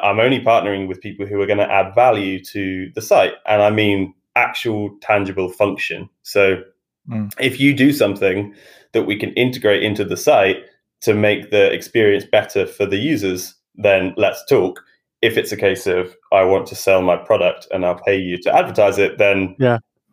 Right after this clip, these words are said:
Speaker 1: I, you know, uh, it's not a criticism. I completely see why they're doing it. And
Speaker 2: Right.
Speaker 1: I, and I'm flattered. You know, this is, <laughs> I'm not a businessman.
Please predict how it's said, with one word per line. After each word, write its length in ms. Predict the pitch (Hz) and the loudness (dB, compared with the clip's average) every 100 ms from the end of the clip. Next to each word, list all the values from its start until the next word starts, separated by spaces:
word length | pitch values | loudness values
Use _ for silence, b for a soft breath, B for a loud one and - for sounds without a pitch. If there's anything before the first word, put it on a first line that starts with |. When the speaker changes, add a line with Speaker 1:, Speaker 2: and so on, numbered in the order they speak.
| - | -2
Speaker 1:
I, 120 | 180 | 0
you 160 | 180 240 | 0 2
know, 100 | 147 | 4
uh, 240 | 139 110 - | 6 4 0
it's 160 | - | 0
not 200 | 143 104 | 0 2
a 40 | - | 0
criticism. 540 | 151 139 110 92 95 | -2 -2 -10 -8 -6
I 60 | 95 | -8
completely 260 | 104 113 | -8 -8
see 200 | - 107 | -8 -2
why 160 | 101 92 | 0 0
they're 120 | 92 | 0
doing 280 | 120 113 92 | -2 -2 -2
it. 100 | 92 | 0
And 60 | 131 | 2
Speaker 2:
Right. 280 | 135 131 - | 2 0 0
Speaker 1:
I, 60 | 113 | 0
and 80 | 104 | 0
I'm 80 | |
flattered. 640 | 95 - 131 165 95 90 - | -2 0 0 2 -2 -4 -6
You 100 | 107 | -4
know, 80 | 92 | -2
this 180 | 117 120 | -2 -2
is, 220 | 113 - | -4 -2
<laughs> 440 | 180 113 - - - | -2 -2 -10 -2 2
I'm 160 | 170 | 4
not 180 | 190 110 | 4 4
a 20 | |
businessman. 560 | 151 127 104 104 95 | 2 0 0 0 -2